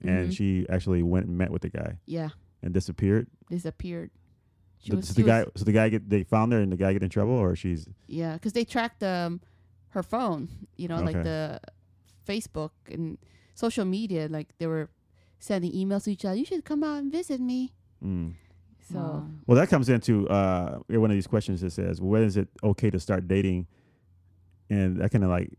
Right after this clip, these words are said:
Speaker 1: similar to what that is. Uh, I saw this on this website or this video clip about these, uh,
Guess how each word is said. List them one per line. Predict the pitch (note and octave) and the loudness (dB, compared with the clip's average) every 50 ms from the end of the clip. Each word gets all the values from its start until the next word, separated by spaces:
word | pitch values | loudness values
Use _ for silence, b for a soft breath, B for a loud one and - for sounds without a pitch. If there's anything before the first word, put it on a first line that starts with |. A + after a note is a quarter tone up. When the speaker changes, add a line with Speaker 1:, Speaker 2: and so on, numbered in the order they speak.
| _ - - _ _ - | _ -20 -20 _ _ -18
Speaker 1:
similar | - - C3+ B2+ A#2 G#2+ G2 | -2 2 2 4 6 4 4
to | - G2+ F#2 | 4 4 4
what | F2+ F#2+ F2+ - | 4 4 2 2
that | G#2 A2 A2+ | 2 2 4
is. | G2+ F2+ F2+ F2 E2+ - - - F#2+ | 2 2 0 0 -2 -4 -6 -4 -2
Uh, | F#2+ F#2 F#2 F2 - | 0 2 2 2 0
I | - G#2 | 0 2
saw | - C#3 A#2+ | 4 4 4
this | G#2+ F2 F2+ - - - | 4 2 -2 -6 -8 -4
on | G#2 G2+ | -4 -2
this | F#2+ F2 | -2 -2
website | F2 G2 G#2 G#2+ - - G2 F#2 F#2 F2 - - _ | 0 0 0 0 0 -2 -4 -4 -4 -6 -10 -10 _
or | - F#2 F2+ | -2 -2 -2
this | E2+ F2 F2+ D#2 - | -2 -2 -6 -6 -4
video | - G2+ G#2+ A2+ G2+ F#2+ F2+ | -2 0 2 4 4 2 2
clip | E2+ - - F2+ - - b b b b b b b b b | 0 -2 -4 -4 -4 -6 b b b b b b b b b
about | - F#2+ F2 F#2+ F#2+ F#2 F#2+ - | -6 -2 0 0 0 0 -2 -2
these, | - G2 F#2+ F2+ F2+ E2+ - - - _ - | -2 -2 0 -2 -2 -4 -6 -12 -18 _ -4
uh, | F#2+ F#2 F2+ F#2 F#2 F2+ E2+ E2+ | -4 -2 -2 -2 -4 -4 -6 -6